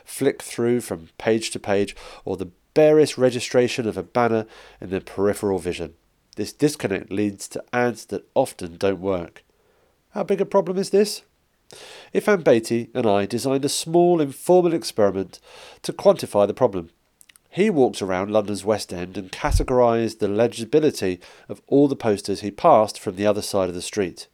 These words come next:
He found that four percent were illegible, and, for more than a third, only the headline could be easily read. This represents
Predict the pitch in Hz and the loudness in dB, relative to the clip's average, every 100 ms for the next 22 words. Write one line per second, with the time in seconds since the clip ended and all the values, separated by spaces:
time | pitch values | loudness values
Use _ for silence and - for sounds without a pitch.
0 | _ _ _ - - - 180 160 143 131 | _ _ _ -20 -8 2 2 4 2 0
1 | 95 - 156 147 - 127 113 - 107 98 | -2 6 6 6 -2 -2 -2 0 2 4
2 | 127 156 143 156 151 _ _ _ - _ | 2 2 2 0 -2 _ _ _ -20 _
3 | - 156 160 - _ - 104 104 90 95 | 0 0 0 -10 _ -8 -2 -2 -2 -6
4 | - 120 117 - _ _ 127 135 135 123 | 2 4 4 0 _ _ 2 2 0 -4
5 | 143 127 98 87 85 - 92 - 90 98 | -2 -2 -2 -6 -12 -12 -12 -6 -4 -4
6 | 92 92 92 85 - _ _ _ _ _ | -4 -4 -4 -6 -10 _ _ _ _ _
7 | - 202 208 117 - 131 95 123 - | 2 4 4 0 0 -2 -4 -4 -14